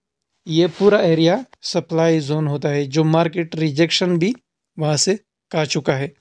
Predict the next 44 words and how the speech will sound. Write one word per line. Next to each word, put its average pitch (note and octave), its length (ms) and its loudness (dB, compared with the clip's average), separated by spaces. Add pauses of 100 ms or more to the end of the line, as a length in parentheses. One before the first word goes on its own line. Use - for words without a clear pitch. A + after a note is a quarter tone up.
(1160)
तो F#3 220 0
ये G3 220 6
सप्लाई G#3+ 560 2
ज़ोन A3 280 0
और F3 240 2
डिमांड D#3+ 440 2
ज़ोन D#3 320 -2
जब D3 180 0
फर्स्ट G3+ 500 0
बार E3 360 4 (300)
ऑर्डर E3+ 240 -2
ब्लॉक E3+ 300 2
बन F3+ 200 0
जाता D#3+ 260 2
है D#3+ 200 0
या D#3+ 160 2
डाउन E3 260 2
साइड F3+ 280 0
पे F#3 120 0
या D#3+ 180 4
अप D#3+ 80 2
साइड E3+ 300 0
पे, F3 200 0 (400)
उसके G3+ 260 0
बाद E3+ 340 0
उस A3 200 -6
ऑर्डर F#3 240 2
ब्लॉक D#3+ 340 0
तक E3 160 -4
मार्केट E3 380 0
दोबारा D#3+ 380 2
जाता D#3+ 300 0
है, E3 240 0 (280)
वहाँ E3+ 180 0
से F3 180 0
रिजेक्शन E3+ 520 0
खाता E3 260 0
है, E3 200 0 (440)
उसको F#3+ 300 2
आप F#3 240 2
दो D#3+ 400 0
किस्म E3+ 360 -2
के E3 280 2
टाइप E3 460 0